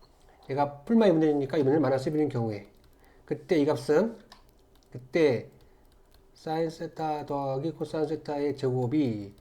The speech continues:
이 결과가 일 더하기 요거니까 일 더하기 이 곱하기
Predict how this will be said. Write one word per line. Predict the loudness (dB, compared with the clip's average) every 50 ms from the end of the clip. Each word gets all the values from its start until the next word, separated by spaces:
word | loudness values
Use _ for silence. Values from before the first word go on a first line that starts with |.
| -20 -20 _ _ _ -20 -20 _ _ _ _ -6
이 | -4 -4 -4 -2
결과가 | -2 -2 -2 -2 -2 -2 -4 -4 -2 -2 -2 -2 -4 -6 -10 -18 -14 _
일 | 0 2 2 4
더하기 | 6 6 6 6 6 4
요거니까 | 2 2 2 0 -2 -4 -4 -4 -4 -4 -4
일 | -4 -2 -2 -2 -4
더하기 | -4 -2 -2 0 0 0 -2 -2 -4
이 | -4 -4 -4 -6 -4
곱하기 | -4 -6 -8 -8 -8 -6 -6 -2 0 2 2 2 0 -2 -6 -18